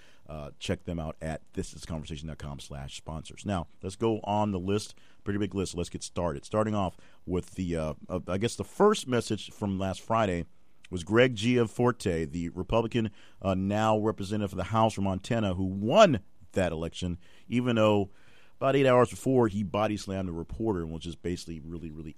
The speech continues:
ugly. We've talked a bunch about that on Friday, but the fact of the matter is, this guy is now facing, um, another election in twelve months, assuming he wants to keep this job because it was a special election to fill a spot because, uh, the president pulled the, the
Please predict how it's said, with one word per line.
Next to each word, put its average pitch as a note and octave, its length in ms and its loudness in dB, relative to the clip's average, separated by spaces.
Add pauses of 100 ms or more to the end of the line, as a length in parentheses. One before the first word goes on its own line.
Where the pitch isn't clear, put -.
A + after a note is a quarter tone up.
ugly. F#2 320 -4
We've F2 140 -10
talked G2+ 260 0
a - 100 -14
bunch G2+ 160 -2
about E2+ 280 -8
that F2+ 180 -2 (380)
on D#2+ 360 -6
Friday, A2+ 720 2
but E2 200 -8
the F2+ 80 -6
fact F#2+ 300 -2
of - 20 -20
the F2+ 60 -8
matter F2+ 280 -2
is, F#2+ 320 2
this G#2 160 -2
guy G#2 260 2
is F2 120 -2
now F#2 260 -2
facing, F#2+ 640 -4 (320)
um, E2+ 480 -4 (240)
another A2 480 4
election G2 380 0
in E2+ 140 -6
twelve D#2+ 280 -6
months, A2+ 320 4
assuming F2 300 -8
he E2+ 40 -8
wants F2 140 -8
to E2 80 -12
keep - 400 -12
this F2 160 -6
job D#2+ 300 -8
because E2 260 -10
it E2 40 -10
was D2+ 100 -16
a D#2+ 60 -14
special A2+ 360 -2
election D#2 380 -6 (240)
to F2+ 40 -14
fill F2+ 240 -4
a F2 40 -2
spot D#2+ 340 -6
because, E2 400 -10 (340)
uh, E2 140 -10
the C#2+ 80 -14
president E2+ 340 -6
pulled F2+ 220 -4
the, E2 160 -8
the D#2+ 140 -10